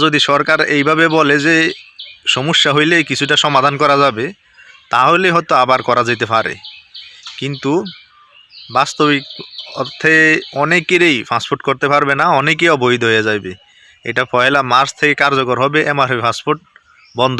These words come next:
হয়ে যাবে, এমআরপি পাসপোর্ট রিইস্যু করা বন্ধ হয়ে যাবে। অবশ্য যাদের এমআরপি পাসপোর্ট বানানো হয়েছে, এদেরটা চলবে যতদিন মেয়াদ আছে এতদিন,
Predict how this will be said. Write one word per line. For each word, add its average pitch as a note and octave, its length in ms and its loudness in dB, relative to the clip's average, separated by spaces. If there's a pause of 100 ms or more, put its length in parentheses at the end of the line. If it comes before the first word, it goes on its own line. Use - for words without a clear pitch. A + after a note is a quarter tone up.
হয়ে A#2+ 200 2
যাবে, G2+ 220 -2 (720)
এমআরপি C3+ 340 0
পাসপোর্ট D3 320 0 (100)
রিইস্যু D3 320 2
করা D3 220 2
বন্ধ A2+ 220 -2
হয়ে G#2+ 160 0
যাবে। F#2+ 180 -8 (680)
অবশ্য D3 200 0 (140)
যাদের C#3+ 320 2
এমআরপি D3+ 280 -2
পাসপোর্ট D3 320 -4
বানানো D3 340 0
হয়েছে, D3+ 320 2 (600)
এদেরটা D3+ 320 -2 (100)
চলবে D3 320 2
যতদিন B2 400 -2
মেয়াদ B2+ 300 2
আছে F#2+ 120 -6 (100)
এতদিন, G2+ 320 -6